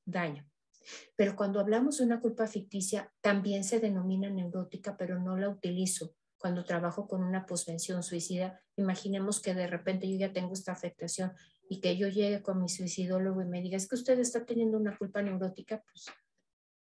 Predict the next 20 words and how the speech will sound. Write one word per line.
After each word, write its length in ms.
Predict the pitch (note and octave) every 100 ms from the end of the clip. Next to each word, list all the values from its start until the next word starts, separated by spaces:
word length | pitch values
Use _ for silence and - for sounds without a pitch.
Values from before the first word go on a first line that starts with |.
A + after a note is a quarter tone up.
| _ _ - -
pues 140 | F#3+ F#3+
me 100 | F#3+
voy 160 | F#3+
para 180 | G3+ F#3
atrás. 480 | - - - - - _ _ -
Pero 220 | G3+ F#3+
quiero 240 | G3 G3
mencionarles 680 | G#3+ F#3+ F#3+ F#3 F3+ F#3 -
esto, 300 | D3+ - - _ _ _ -
¿sí? 380 | F#3+ G#3 - -
Se 180 | - G3
puede 200 | G3+ G3+
conocer 420 | G3+ F#3+ G3 F#3+
como 200 | G3 F3+
ficticia 640 | F3+ - G3+ F#3+ A3+ A#3 - _ _
o 80 | G#3+
como 260 | G3+ F#3+ F#3
una 220 | F#3 F#3+
culpa 260 | F#3+ F#3 F#3
neurótica. 600 | F3 E3+ E3 D#3+ -